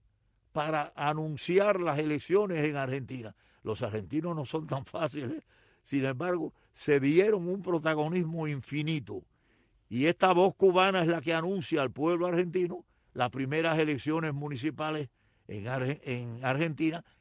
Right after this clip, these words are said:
que conducen a las posteriores donde elegido, es elegido Arturo Frondizi, presidente. Cuando Fidel y yo y el grupo llegamos a la Argentina,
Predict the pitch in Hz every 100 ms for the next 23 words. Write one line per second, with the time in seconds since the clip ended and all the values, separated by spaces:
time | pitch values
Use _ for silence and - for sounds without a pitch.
0 | _ 139 139 151 147 139 247 202 127 101
1 | 95 - _ _ _ _ - 131 127 -
2 | 185 - 190 165 180 180 165 139 135 151
3 | 143 151 156 - - _ - 135 151 156
4 | 156 156 160 135 143 160 147 160 160 214
5 | - 104 - _ _ 156 139 156 135 123
6 | 98 98 _ _ - 147 139 131 139 139
7 | 220 196 160 - - 135 135 208 180 160
8 | - - 139 127 135 220 156 147 - _
9 | _ 110 117 139 170 165 165 165 156 175
10 | 165 165 -